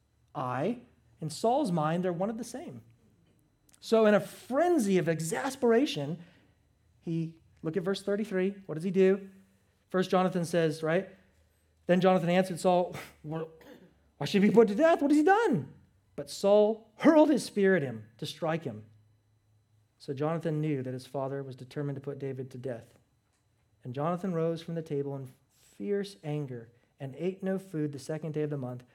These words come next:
for he was grieved. Why is, why, why did he do that? Why did he eat no food? Why does he leave? It's not, it's, it didn't, it, he didn't leave the feast because of the way he was personally offended. Did you see this?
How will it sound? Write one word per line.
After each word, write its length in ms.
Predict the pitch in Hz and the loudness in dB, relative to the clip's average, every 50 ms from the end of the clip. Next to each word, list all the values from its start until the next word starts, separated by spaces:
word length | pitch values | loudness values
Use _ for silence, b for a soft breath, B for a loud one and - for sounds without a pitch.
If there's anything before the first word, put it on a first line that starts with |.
| b _ | b _
for 100 | - 147 | -10 -8
he 60 | 139 | -8
was 160 | 135 135 127 | -6 -8 -10
grieved. 560 | 127 135 - 165 165 180 202 208 214 214 214 b b b b - | -12 -12 -10 -6 -4 -4 -2 -2 -4 -6 -8 b b b b -2
Why 200 | 175 185 214 262 | 0 2 2 2
is, 120 | 247 - | 0 -2
why, 180 | 185 208 254 302 | -4 -2 -2 -2
why 180 | - 214 240 277 | -2 -4 -4 -4
did 140 | 277 269 247 | -4 -4 -4
he 80 | 254 | -4
do 120 | 220 233 247 | -4 -4 -6
that? 120 | 269 247 | -6 -4
Why 120 | 196 202 220 | -2 -2 -2
did 80 | 220 | -2
he 180 | 220 214 202 B B B B _ | -2 -4 -6 B B B B _
eat 140 | 202 208 190 | -12 -6 -4
no 100 | 202 202 | -4 -4
food? 240 | 196 208 214 208 196 | -2 0 0 0 0
Why 120 | 190 190 | 0 0
does 120 | 196 196 196 | -2 -2 -4
he 80 | 196 | -4
leave? 360 | 190 190 196 208 208 214 202 B B B B B - | -4 -2 -2 -4 -4 -6 -8 B B B B B -8
It's 200 | 170 156 - - | -8 -6 -6 -4
not, 600 | 170 175 180 196 233 220 175 151 165 175 170 b b b b b b _ | -4 -2 0 2 2 2 2 0 -2 -4 -6 b b b b b b _
it's, 160 | - 160 160 - | -10 -10 -8 -6
it 180 | 185 165 165 | -8 -6 -4
didn't, 280 | - 208 220 226 233 - | -2 -2 -2 -2 -4 -8
it, 100 | 170 - - _ - | -10 -12 -14 _ -10
he 100 | 180 190 | -6 -4
didn't 140 | 247 311 254 | -4 -2 -2
leave 140 | 277 277 254 | 0 0 0
the 80 | 254 | 0
feast 280 | - - 226 233 226 233 | 0 0 0 0 0 0
because 560 | 220 190 - - 190 180 170 160 - - b b b b b - | -4 -6 -2 0 0 0 0 -2 -6 -10 b b b b b -10
of 80 | 165 | -4
the 100 | 147 180 | -2 -2
way 280 | 170 160 175 185 190 196 | 0 2 2 2 2 2
he 160 | - 190 190 | 0 0 -2
was 120 | 170 160 165 | -2 -2 -6
personally 560 | - - - 196 190 190 190 190 180 170 160 | -8 -8 -4 -2 -2 -2 -2 -4 -4 -4 -4
offended. 540 | 151 156 - 165 160 147 127 120 110 110 117 | -4 -4 -4 -4 -4 -4 -6 -8 -12 -14 -14
Did 100 | 123 131 | -14 -12
you 60 | 147 | -12
see 180 | 143 - 202 202 | -8 -6 -2 0
this? 340 | 226 277 320 - - - | 0 0 -2 -4 -10 -18